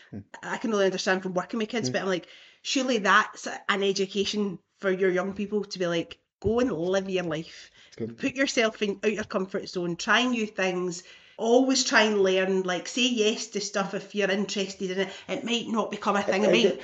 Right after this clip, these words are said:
Speaker 1: it, it, it, it takes it off the list.
Speaker 2: Aye.
Speaker 1: You know, you don't
Speaker 2: You
Speaker 1: sit and
Speaker 2: know?
Speaker 1: regret going, "I wonder what that's like."
Speaker 2: Totally.
Speaker 1: You know, uh, uh,
Speaker 2: Totally.
Speaker 1: and, and then, but it's the people you meet as well. So by going
Speaker 2: Uh-huh.
Speaker 1: into that, it might not be that, but you might meet that that connects to this, that connects to that.
Speaker 2: I mean,
Speaker 1: 'Cause
Speaker 2: I
Speaker 1: if
Speaker 2: mean,
Speaker 1: you're
Speaker 2: the connections that you've made,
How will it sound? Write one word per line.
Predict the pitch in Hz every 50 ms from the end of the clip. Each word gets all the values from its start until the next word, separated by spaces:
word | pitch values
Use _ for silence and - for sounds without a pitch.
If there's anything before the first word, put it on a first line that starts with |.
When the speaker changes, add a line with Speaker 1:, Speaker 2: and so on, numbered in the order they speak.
| - - -
Speaker 1:
it, | 185 - - - - 220
it, | 214 214 190
it, | 190 185 - -
it | 190 175
takes | - 196 180 190
it | 180
off | 160 -
the | 156
list. | 139 143 151 151 -
Speaker 2:
Aye. | - 269 285 339 381 370 330 285
Speaker 1:
You | 226 190 156 143 147
know, | 143 151 160
you | 156 156
don't | 151 175 170 170
Speaker 2:
You | -
Speaker 1:
sit | - - 165 156 139
and | 127 143
Speaker 2:
know? | 139
Speaker 1:
regret | - 113 131 135 135 135 -
going, | - 127 123
"I | 120
wonder | 120 127 127 131 127
what | 107 120 110
that's | 110 113 101 107 - -
like." | 104 110 123 139
Speaker 2:
Totally. | 240 269 302 - - - 311 285 262 190 156
Speaker 1:
You | 139 131 127
know, | 127 127 131 139 143 139 135
uh, |
uh, | 131 131 131 123
Speaker 2:
Totally. | 127 127 131 127 123 123
Speaker 1:
and, | 127 127 -
and | 117 120 123
then, | 131 123
but | 107 -
it's | 123 -
the | - 135
people | - - 160 160 - - 170
you | 165 147
meet | 131 120 - -
as | 110 107 110
well. | 110 117 139 156 147
So | - - 147
by | 139 139 127 127
going | 120 - 135 127
Speaker 2:
Uh-huh. | 139 147
Speaker 1:
into | 147 - 143 123
that, | 127 123 117 117 - - - - -
it | 110 113
might | 135 143 147 120
not | 127 113 104
be | 113 110
that, | 113 131 135 117 107
but | 120 117
you | 117 117
might | 127 131 131 131 120
meet | 117 120 123 131 131 - - _ _ _ _ _ 139 117
that | 113 120 127 127 - -
that | 113 123 - -
connects | - 117 120 120 117 - -
to | - 113
this, | 107 120 123 123 - -
that | - - -
connects | - 120 117 117 113 - - -
to | - 107
that. | 110 113 131 139 135 -
Speaker 2:
I | -
mean, | 277 311 269 208
Speaker 1:
'Cause | - 139
Speaker 2:
I | 143
Speaker 1:
if | 240 247
Speaker 2:
mean, | - -
Speaker 1:
you're | 240 214
Speaker 2:
the | 214
connections | - - 294 247 262 277 277 - 311 285 180
that | 190
you've | 185 214 208 185
made, | 190 180 190 185 175 -